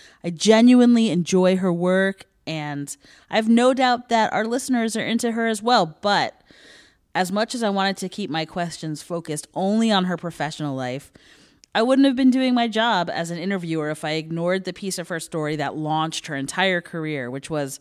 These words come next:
her high-profile relationship with R and B singer Chris Brown.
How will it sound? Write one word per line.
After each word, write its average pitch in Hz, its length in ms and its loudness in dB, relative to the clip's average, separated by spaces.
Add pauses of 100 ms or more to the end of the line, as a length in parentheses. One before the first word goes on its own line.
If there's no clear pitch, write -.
(340)
her 170 180 -6
high-profile 190 720 -2
relationship 175 880 -6
with 180 300 -6
R 175 180 -2
and 190 140 -2
B 185 100 -6
singer 190 380 -6
Chris 202 320 -6
Brown. 160 480 -4